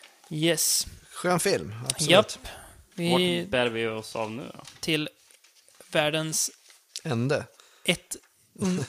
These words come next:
Speaker 1: under en stund världens bästa filmland.
Speaker 2: Mm.
Speaker 1: Men är det verkligen inte idag. De har inte varit det på länge, men då var de nog ta mig tusan det,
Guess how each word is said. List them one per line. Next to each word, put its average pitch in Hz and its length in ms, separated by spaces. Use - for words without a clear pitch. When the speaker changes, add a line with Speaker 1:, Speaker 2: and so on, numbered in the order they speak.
Speaker 1:
under 196 560
en 190 220
stund 175 380
världens 156 460
bästa 160 280
filmland. 151 520
Speaker 2:
Mm. 110 260
Speaker 1:
Men 156 180
är - 20
det 170 60
verkligen 185 400
inte 160 160
idag. 151 220
De 147 100
har 160 60
inte 156 140
varit 151 200
det 170 60
på - 80
länge, 156 320
men 151 360
då 170 180
var 151 140
de 180 140
nog 151 300
ta 147 140
mig 143 120
tusan 151 320
det, 151 140